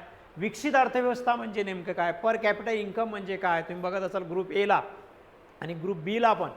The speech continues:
इकॉनॉमीचा काही पार्ट आहे, त्याच्याशी याला जोडायचं आहे आपल्याला. नंतरच्या काळात मी तुम्हाला जो-, जोडून देईन. उच्च दर्डी उत्पन्न म्हणजे काय,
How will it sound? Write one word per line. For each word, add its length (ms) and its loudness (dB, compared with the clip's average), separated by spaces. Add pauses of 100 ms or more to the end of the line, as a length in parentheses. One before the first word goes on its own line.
(340)
इकॉनॉमीचा 540 -2
काही 140 -2
पार्ट 340 -2
आहे, 140 2
त्याच्याशी 360 -4
याला 200 2
जोडायचं 440 0
आहे 80 2
आपल्याला. 260 -8
नंतरच्या 300 -8
काळात 240 -2
मी 60 -10
तुम्हाला 260 -8
जो-, 320 -14
जोडून 220 -8
देईन. 120 -6 (340)
उच्च 320 0
दर्डी 240 2
उत्पन्न 380 -4
म्हणजे 320 -4
काय, 320 2